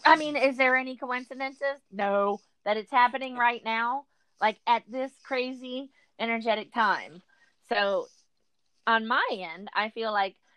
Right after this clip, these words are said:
okay, let me just tell you my interpretation of Mercury R X. I got tired of being Mercury's bitch. So one day <laughs> I decided I was going to ride the lightning.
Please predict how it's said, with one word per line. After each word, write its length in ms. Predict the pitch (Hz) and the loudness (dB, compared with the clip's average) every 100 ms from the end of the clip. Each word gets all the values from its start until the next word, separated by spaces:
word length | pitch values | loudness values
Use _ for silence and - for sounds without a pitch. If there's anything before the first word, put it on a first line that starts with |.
| _ | _
okay, 280 | 240 247 190 | 0 0 -2
let 140 | 185 262 | -2 -4
me 100 | 320 | -4
just 180 | 302 302 | -6 0
tell 140 | 285 | 0
you 100 | 254 | 2
my 160 | 240 247 | 0 0
interpretation 680 | 247 262 220 233 208 208 202 | -2 -4 -6 -8 -10 -8 -6
of 100 | 196 | -2
Mercury 440 | 202 196 - 196 | 0 -2 -2 2
R 180 | 180 180 | 6 6
X. 260 | 151 131 _ _ | 2 -4 _ _
I 120 | 214 | 0
got 240 | 233 262 - | 4 2 4
tired 460 | 262 240 240 240 | 2 2 0 -2
of 140 | 214 202 | -4 -8
being 340 | 214 208 202 | -10 -10 -6
Mercury's 480 | 208 208 220 208 175 | -4 -4 -6 -10 -6
bitch. 480 | 165 180 - - - _ - _ | 2 2 2 -18 -20 _ -20 _
So 500 | - 208 185 180 185 _ _ | 6 8 8 4 -2 _ _
one 280 | 220 302 370 | 0 0 2
day 380 | 214 170 175 208 - | -2 -2 -10 -12 -6
<laughs> 1120 | 233 - 494 554 480 - 285 - _ - - | -6 2 0 8 6 6 -14 -16 _ -20 2
I 100 | 254 | 2
decided 460 | 254 269 254 226 226 | 2 -2 -2 -2 0
I 100 | 220 | -2
was 140 | 226 | -2
going 320 | 220 214 214 | -6 -6 -6
to 220 | 220 208 180 _ _ | -2 0 0 _ _
ride 360 | 190 220 277 269 | 0 2 2 0
the 80 | 262 | 4
lightning. 480 | 254 233 190 156 | 4 4 0 -18